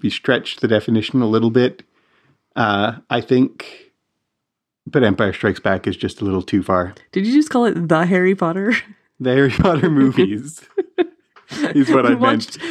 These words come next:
Speaker 2: we watched
Speaker 1: If
Speaker 2: the Harry Potters. <laughs>
Speaker 1: If I said the Harry Potter, it's because I stopped in the middle of my sentence. What I meant was,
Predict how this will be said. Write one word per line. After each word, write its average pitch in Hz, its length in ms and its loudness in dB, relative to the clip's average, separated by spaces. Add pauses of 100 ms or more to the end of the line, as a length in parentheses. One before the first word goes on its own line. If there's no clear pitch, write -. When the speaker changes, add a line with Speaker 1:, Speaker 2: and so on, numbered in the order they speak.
(120)
Speaker 2:
we 277 80 0
watched - 220 0
Speaker 1:
If 208 60 -2
Speaker 2:
the 214 80 0
Harry 214 280 -2
Potters. 202 640 -8
<laughs> 285 720 -6
Speaker 1:
If 175 160 0
I 196 100 4
said 196 260 2
the 170 140 2
Harry 160 220 6
Potter, 147 320 2
it's 139 160 -4
because 139 320 0
I 127 100 2
stopped 143 400 0
in 135 80 -2
the 131 80 4
middle 135 300 6
of 131 80 2
my 135 180 4
sentence. 113 680 -4
What 339 300 2
I 294 100 2
meant 131 220 0
was, 113 320 -6